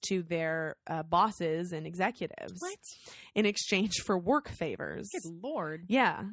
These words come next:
Speaker 1: which is really <laughs> awful. And apparently, um, they, they weren't, like, trinket gifts. Like, you couldn't just
Speaker 2: Hmm.
Speaker 1: give something cheap.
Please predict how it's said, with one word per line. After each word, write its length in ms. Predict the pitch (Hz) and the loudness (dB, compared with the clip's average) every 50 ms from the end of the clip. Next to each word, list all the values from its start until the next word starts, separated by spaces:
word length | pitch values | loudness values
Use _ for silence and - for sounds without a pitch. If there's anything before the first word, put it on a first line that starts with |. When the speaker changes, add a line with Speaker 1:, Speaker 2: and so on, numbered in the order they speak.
| - | 0
Speaker 1:
which 180 | 196 220 233 - | 2 2 2 4
is 280 | 262 226 208 - - | 0 -2 -2 0 0
really 180 | 359 294 180 170 160 | 0 0 0 0 2
<laughs> 40 | - | 4
awful. 320 | 247 240 - - 147 151 - - - - | 2 4 4 0 -2 -2 -6 -10 2 6
And 100 | 226 240 | 6 6
apparently, 680 | 226 - 302 320 349 - - 240 226 220 220 226 233 - | 8 6 6 4 4 4 2 2 2 4 4 2 2 2
um, 560 | - - 180 180 175 175 180 180 175 175 170 - | 2 4 6 6 6 6 4 2 0 -2 -4 -6
they, 300 | - 185 180 208 208 202 | -8 0 2 4 4 4
they 240 | 185 175 196 202 202 | 2 2 2 2 2
weren't, 320 | 202 190 185 226 269 262 - | 2 0 0 0 0 2 2
like, 260 | 226 220 190 190 - | 2 2 2 0 -4
trinket 460 | - - 220 214 - - 151 - - | -4 -2 -2 0 2 2 0 0 -2
gifts. 300 | 180 143 - - - - | -2 -2 -2 -2 -2 -2
Like, 140 | 156 165 - | -2 -2 -2
you 60 | - | 0
couldn't 240 | - 220 208 208 196 | 2 2 2 2 2
just 120 | 180 175 160 | 0 0 0
Speaker 2:
Hmm. 40 | |
Speaker 1:
give 100 | 180 180 165 | -2 -2 -2
something 260 | 190 180 - 165 160 | -4 -6 -6 -6 -6
cheap. 360 | - - - 175 - - - | -2 -2 -2 -2 -2 -4 -10